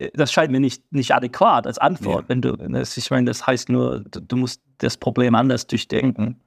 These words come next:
Speaker 2: Obwohl ich weiß, dass du kein Hellseher bist, wenn wir jetzt über Multipolarität sprechen
Speaker 1: Mhm.
Speaker 2: und anerkennen, dass die letzten Jahre eher eine Zuspitzung des, des, des, der Trade Wars war und eine letztendlich durch die Zölle, die wir schon angesprochen
Speaker 1: Mhm.
Speaker 2: haben und so weiter.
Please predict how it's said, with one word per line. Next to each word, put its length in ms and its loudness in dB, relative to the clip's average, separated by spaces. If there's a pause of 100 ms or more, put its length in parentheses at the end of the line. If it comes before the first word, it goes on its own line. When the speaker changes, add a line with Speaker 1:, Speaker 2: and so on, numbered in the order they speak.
(140)
Speaker 2:
Obwohl 300 2
ich 140 0
weiß, 180 4
dass 140 -8
du 80 -4
kein 200 2
Hellseher 680 0
bist, 540 -10 (160)
wenn 320 0
wir 80 2
jetzt 180 2
über 380 2
Multipolarität 1160 -4
sprechen 580 -6 (180)
Speaker 1:
Mhm. 340 0
Speaker 2:
und 380 2 (560)
anerkennen, 480 2
dass 140 0
die 80 -2
letzten 280 -2
Jahre 300 2
eher 240 0
eine 180 -2
Zuspitzung 800 -6
des, 260 -4
des, 300 -6
des, 280 -8
der 140 -4
Trade 360 -6
Wars 500 -8
war 260 -4
und 180 -12
eine 280 -6
letztendlich 400 -8
durch 160 -6
die 100 -12
Zölle, 320 -2
die 160 -4
wir 80 -8
schon 160 -8
angesprochen 460 0
Speaker 1:
Mhm. 40 -10
Speaker 2:
haben 120 -6
und 200 -2
so 120 0
weiter. 320 0